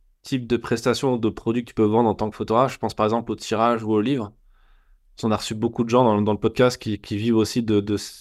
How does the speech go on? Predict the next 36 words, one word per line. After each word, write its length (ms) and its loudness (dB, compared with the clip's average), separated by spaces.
de 180 0
ces 180 0
moyens-là, 400 6
de 120 2
vendre 160 2
des 100 2
tirages 400 0
ou, 280 -4
ou 100 -4
de 100 0
vendre 300 2
des 100 -2
bouquins. 360 -2
<clears throat> 460 2
C'est, 240 -2
c'est 160 0
ce 60 -4
qui 80 0
est 60 4
marrant 320 6
de 100 2
voir, 160 4
c'est 160 -6
que 60 -10
les 80 2
gens, 160 2
finalement, 500 -2
euh, 180 -10
le, 240 0
pour 320 6
eux, 20 8
le 100 6
contenu 340 0
importe 380 0
peu. 280 -2
Euh, 360 -6